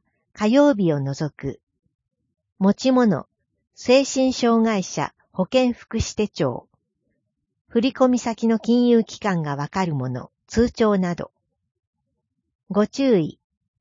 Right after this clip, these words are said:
生活保護受給世帯は対象外です。その他、家族など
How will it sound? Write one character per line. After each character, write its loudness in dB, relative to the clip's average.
生 -2
活 -8
保 0
護 2
受 -2
給 0
世 -6
帯 -2
は -6
対 -2
象 0
外 -6
で -10
す。 -20
そ -2
の 2
他、 -12
家 -4
族 2
な 0
ど -2